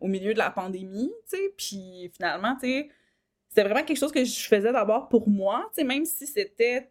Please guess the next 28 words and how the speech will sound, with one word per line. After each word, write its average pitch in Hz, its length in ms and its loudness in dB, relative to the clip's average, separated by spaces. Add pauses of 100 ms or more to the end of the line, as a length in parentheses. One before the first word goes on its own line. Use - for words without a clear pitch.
(100)
dans 214 460 2 (520)
une 196 180 4
optique, 233 560 -2
là, 202 180 2
tu 202 80 -14
sais, 208 220 -2
de, 170 380 0 (1300)
tu - 120 -12 (180)
sais, 226 80 2
qui - 140 -12
touchait, 220 440 0
tu 226 100 4
sais, 208 40 6
à 185 160 2
mes 185 160 -4
domaines 190 420 0
professionnels, 196 840 -2
mais, 220 440 -2 (240)
tu 247 60 0
sais, 233 100 -2
vraiment, 202 380 0
tu 254 60 -14
sais, 254 80 -14
comme, 190 320 -2 (340)
l'intention 220 560 2
de 254 80 2
départ, 214 420 0
c'était 202 540 -4